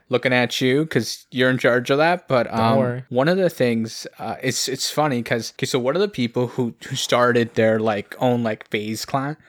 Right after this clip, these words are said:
Speaker 2: Yeah.
Speaker 1: We're not gonna say names 'cause I, I'm not here for clout. I don't hand that out here. We don't do that.
Speaker 2: Yeah.
Speaker 1: Unless you're on the show. In which case, you can shout out after every answer if you want. I don't
Speaker 2: Yeah,
Speaker 1: care.
Speaker 2: sure.
Speaker 1: You could be like, "What,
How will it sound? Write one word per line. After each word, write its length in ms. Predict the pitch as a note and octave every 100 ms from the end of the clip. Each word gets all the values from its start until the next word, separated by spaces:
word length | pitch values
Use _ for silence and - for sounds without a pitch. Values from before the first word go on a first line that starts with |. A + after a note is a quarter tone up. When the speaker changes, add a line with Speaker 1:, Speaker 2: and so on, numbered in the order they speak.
| _
Speaker 2:
Yeah. 180 | - G2+ -
Speaker 1:
We're 80 |
not 100 | B2+
gonna 100 | B2+
say 200 | A2+ -
names 420 | A2+ A2 A2+ C3+ -
'cause 320 | A2+ G#2 - _ _ -
I, 80 | A#2+
I'm 100 | B2
not 180 | B2 A#2
here 140 | C3
for 140 | A2+
clout. 360 | A#2 A2+ G#2 F#2 -
I 60 |
don't 120 | B2+ B2
hand 200 | B2 A2+
that 120 | G#2+
out 220 | G#2+ G#2
here. 120 | G2 - - _
We 100 | A#2+
don't 140 | A2+
do 100 | A2 G2+
that. 140 | - - _
Speaker 2:
Yeah. 180 | G#2 G#2+
Speaker 1:
Unless 280 | A#2+ C3+ -
you're 100 | C#3
on 100 | B2
the 80 | A#2
show. 320 | - G#2+ F#2 -
In 120 | C3+
which 220 | C3+ C3+
case, 340 | - A2+ A2+ - -
you 140 | D#3
can 140 | C#3+ C#3+
shout 440 | - - B2 B2
out 340 | A#2+ A#2+ A#2+ - -
after 320 | - C#3 - C#3
every 300 | A#2+ A#2+ A2+
answer 500 | A2 A2 - G#2 F#2 -
if 260 | C#3 C3
you 80 | C3
want. 360 | A#2+ G#2+ G2+ -
I 60 | C3
don't 100 | B2
Speaker 2:
Yeah, 120 | G#2+
Speaker 1:
care. 160 | G#2
Speaker 2:
sure. 200 | G#2+ G#2+ F2+ _
Speaker 1:
You 120 | C3
could 180 | B2+ C#3
be 120 | B2+
like, 500 | B2 B2 A#2+ A2 - -
"What, 260 | B2+ B2+